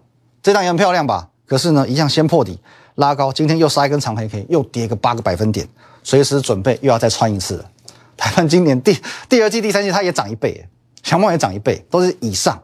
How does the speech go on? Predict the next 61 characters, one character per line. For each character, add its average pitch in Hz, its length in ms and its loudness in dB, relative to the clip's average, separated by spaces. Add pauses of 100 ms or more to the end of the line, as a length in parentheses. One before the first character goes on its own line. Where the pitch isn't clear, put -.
(140)
一 143 80 -2
倍 160 180 2
以 95 100 -6
上， 95 240 -4 (480)
好 123 120 2
吗？ 139 220 2 (1400)
金 175 160 2
源 127 180 4
店， 123 240 0 (380)
金 190 120 -2
源 180 60 2
店 175 140 0
更 170 180 2
惨， 90 240 -8 (680)
好 107 120 -2
不 120 60 2
好？ 101 100 2
今 175 160 0
天 175 160 2 (100)
领 160 200 4
先 196 160 2
破 190 180 2
底， 110 160 -14 (380)
领 160 160 0
先 247 160 0
破 247 160 2
底 147 80 0
的 151 80 2
股 135 100 -2
票 151 140 0
你 123 100 -4
不 139 140 -2
用 170 160 2
想 - 200 -6
了， - 140 -20 (340)
好， 117 140 2
领 131 140 2
先 185 180 2
破 185 120 2
底 143 60 0
的 131 60 -2
股 120 60 -4
票 139 80 0
你 127 140 -2
想 107 180 -2
都 123 100 2
不 117 80 -2
用 120 160 0
想， - 180 -12 (260)
这 170 120 4
些 170 60 4
股 123 80 0
票 131 140 2
千 143 200 -2
万 143 140 2
小 76 180 -4
心。 90 240 -8 (640)
哦， 117 240 2
再 190 80 2
来 147 160 2
呢， 147 240 -2